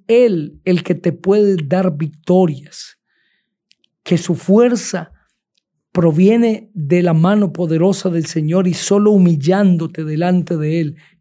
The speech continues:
es que la puedes recibir. Si te sientes débil, busca al Señor porque Él es poderoso. Y así como pudo crear la tierra con su poder, Él puede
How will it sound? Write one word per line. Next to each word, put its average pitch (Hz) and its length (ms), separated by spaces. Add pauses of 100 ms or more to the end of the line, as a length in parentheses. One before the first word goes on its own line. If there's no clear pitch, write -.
(120)
es 165 180
que 165 120
la 143 160
puedes 143 300
recibir. 135 560 (520)
Si 160 200
te 156 140
sientes 185 380 (100)
débil, 135 520 (720)
busca 170 500
al 151 100
Señor 147 560
porque - 560
Él 165 340
es 151 200
poderoso. 139 800 (200)
Y 170 140
así 160 260
como 180 320
pudo 202 260
crear 175 540
la 165 200
tierra 175 640
con 156 260
su 151 180
poder, 151 520 (1120)
Él 151 520 (400)
puede 156 560